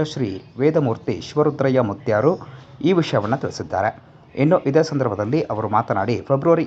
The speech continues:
ಇಪ್ಪತ್ತೈದರಿಂದ ಮಾರ್ಚ್ ಒಂದರವರೆಗೆ ದನಗಳ ಜಾತ್ರೆ ಹಾಗೂ ದನಗಳ ಭವ್ಯ ಪ್ರದರ್ಶನ ಜರುಗುವುದು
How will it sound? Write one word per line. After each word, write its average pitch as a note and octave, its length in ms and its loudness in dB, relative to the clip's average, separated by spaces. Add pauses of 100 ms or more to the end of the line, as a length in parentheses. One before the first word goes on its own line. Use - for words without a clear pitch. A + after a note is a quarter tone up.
ಇಪ್ಪತ್ತೈದರಿಂದ A#2 580 -2 (160)
ಮಾರ್ಚ್ G#2+ 240 0
ಒಂದರವರೆಗೆ A2+ 540 0 (160)
ದನಗಳ A#2+ 280 0 (120)
ಜಾತ್ರೆ A2+ 400 0
ಹಾಗೂ G#2 280 0
ದನಗಳ A2+ 220 2 (140)
ಭವ್ಯ A2 180 -2
ಪ್ರದರ್ಶನ A2 420 -6
ಜರುಗುವುದು G2+ 480 0